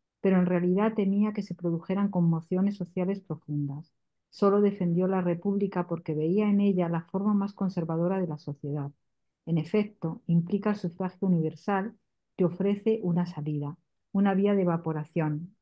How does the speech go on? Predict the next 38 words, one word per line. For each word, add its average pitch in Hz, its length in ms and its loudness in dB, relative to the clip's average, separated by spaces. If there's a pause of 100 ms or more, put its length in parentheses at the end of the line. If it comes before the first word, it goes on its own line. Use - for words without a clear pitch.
al 160 140 -2
volcán 165 380 -2
popular. 151 480 -6 (760)
Como 180 260 2
en 175 80 4
mil 196 200 4
ochocientos 202 560 -2
cuarenta 185 360 -2
y 196 120 0
ocho 196 180 -4
los 160 160 -8
campesinos 175 640 -2
son 180 140 0
muy 180 160 4
superiores 180 580 0
al 151 100 -6
proletariado 156 760 -2
y 151 100 -2
evidentemente 180 680 0
votarán 156 480 -4
por - 100 -6
los 151 140 -10
conservadores, 180 840 -4 (320)
el 180 160 0
pueblo 214 320 4
mismo 208 440 4
será 196 500 -4
el 175 160 -2
que 175 80 -4
se 170 160 -6
oponga 175 440 0
a 151 60 0
los 143 220 -4
rojos. 143 420 -10 (720)
Al 185 100 -2
fundar 185 360 2
la 226 120 2
república, 196 840 0